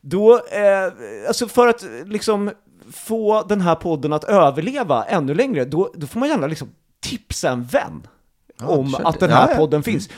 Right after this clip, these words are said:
Speaker 2: Mm.
Speaker 1: Och då är det så här, då tycker jag att det är lite svårt att göra det, eh, ibland med vissa poddar. Så här, du, borde du lyssna på den här podden? Så, "Jaha, varför då?" Det är inte så lätt.
Speaker 2: Mm.
Speaker 1: Så jag tänkte,
Speaker 2: Nej.
Speaker 1: jag tänkte här nu, liksom, ge en liten mening som man kan säga till sin vän,
Speaker 2: Mm.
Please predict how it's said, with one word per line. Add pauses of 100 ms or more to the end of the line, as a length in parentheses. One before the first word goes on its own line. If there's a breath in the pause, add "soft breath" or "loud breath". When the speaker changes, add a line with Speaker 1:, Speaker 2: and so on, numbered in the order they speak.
Speaker 2:
Mm.
Speaker 1:
Och
då (260)
är
det
så
här,
då
tycker
jag
att
det
är
lite
svårt (460 soft breath)
att
göra
det, (200)
eh,
ibland
med
vissa
poddar.
Så
här,
du,
borde
du
lyssna
på
den
här
podden?
Så,
"Jaha,
varför
då?" (520 soft breath)
Det
är
inte
så
lätt.
Speaker 2:
Mm.
Speaker 1:
Så
jag
tänkte, (100)
Speaker 2:
Nej.
Speaker 1:
jag
tänkte
här
nu, (100)
liksom,
ge
en
liten
mening
som
man
kan
säga
till
sin
vän, (100)
Speaker 2:
Mm.